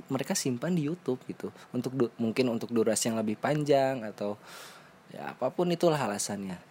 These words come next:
Nah, untuk the real, anjay, the real content creator atau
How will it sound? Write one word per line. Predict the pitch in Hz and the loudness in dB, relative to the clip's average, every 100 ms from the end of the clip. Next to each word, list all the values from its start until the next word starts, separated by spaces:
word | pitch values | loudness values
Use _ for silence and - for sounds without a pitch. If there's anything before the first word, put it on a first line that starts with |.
| - - - | -20 -20 -4
Nah, | 131 104 80 - | -4 -2 -6 -4
untuk | 165 208 160 | 0 0 2
the | 147 | 2
real, | 143 165 156 160 151 170 175 - | 6 6 8 6 4 0 -4 -6
anjay, | - 80 - 90 90 85 | -8 -4 0 2 2 0
the | 82 | -4
real | 78 82 73 64 - - | -4 -6 -6 -8 -12 -14
content | - 135 139 - 143 135 131 131 | -4 -4 0 4 4 4 0 0
creator | 120 147 139 139 - - - - - 151 160 165 | 4 8 8 8 6 6 6 4 -2 -10 -12 -8
atau | 107 107 123 | -8 4 4